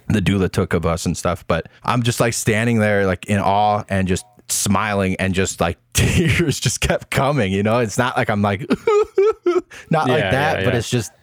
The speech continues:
Speaker 1: I couldn't stop it, man, for, like,
Speaker 2: Right.
Speaker 1: fifteen minutes. It's just, it's just overwhelming. But
Speaker 2: Was she, was she, how was she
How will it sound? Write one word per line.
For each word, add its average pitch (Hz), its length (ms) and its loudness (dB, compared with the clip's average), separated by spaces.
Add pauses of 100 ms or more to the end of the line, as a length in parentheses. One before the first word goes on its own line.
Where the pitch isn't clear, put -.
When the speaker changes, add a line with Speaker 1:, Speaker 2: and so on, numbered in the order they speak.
(440)
Speaker 1:
I 147 100 2
couldn't 208 280 0
stop - 380 -2
it, 139 140 -2
man, 156 180 0
for, 160 140 0
like, 131 180 0 (220)
Speaker 2:
Right. 101 300 0
Speaker 1:
fifteen 196 360 2
minutes. 190 320 0
It's 110 140 -4
just, - 340 -6
it's 110 200 -4
just 104 160 -2
overwhelming. 107 600 2 (360)
But 92 160 0 (420)
Speaker 2:
Was 110 120 2
she, - 120 -2 (100)
was 107 120 0
she, 117 380 0
how 117 140 0
was 113 80 -2
she 120 280 0